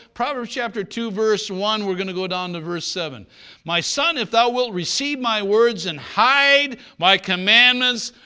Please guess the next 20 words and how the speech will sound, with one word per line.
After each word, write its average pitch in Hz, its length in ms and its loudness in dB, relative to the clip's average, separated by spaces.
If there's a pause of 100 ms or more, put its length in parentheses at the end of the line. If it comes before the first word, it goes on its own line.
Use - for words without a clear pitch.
with 202 400 2
thee. 156 220 -6
That's 170 280 -2
memorizing 196 720 -2
the 180 100 -4
scriptures. 156 480 -4 (300)
So 214 240 -2
that 196 180 -2
thou 202 220 2
incline 226 500 -2
thine 214 280 0
ear 240 280 -2
unto 220 240 0
wisdom 202 460 0
and 160 80 -6
apply 202 360 -2
thy 208 160 -4
heart 202 280 -4
unto 208 180 -4
understanding. 214 760 -6